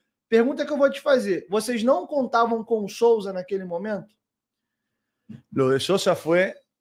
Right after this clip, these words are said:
Speaker 2: después que, que nós no sabíamos que iba a venir o não.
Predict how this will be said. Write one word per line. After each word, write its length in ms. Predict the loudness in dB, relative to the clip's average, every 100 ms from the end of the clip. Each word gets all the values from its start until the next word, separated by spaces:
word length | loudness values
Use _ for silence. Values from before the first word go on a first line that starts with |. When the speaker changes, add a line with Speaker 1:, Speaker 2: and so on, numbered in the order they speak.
| _
Speaker 2:
después 440 | -2 -2 2 2 2
que, 300 | 0 -2 -2
que 160 | -6 -2
nós 220 | 2 2
no 120 | 0
sabíamos 460 | 2 4 4 2 0
que 80 |
iba 80 | 0
a 40 | 0
venir 200 | -2 -8
o 40 |
não. 140 | -10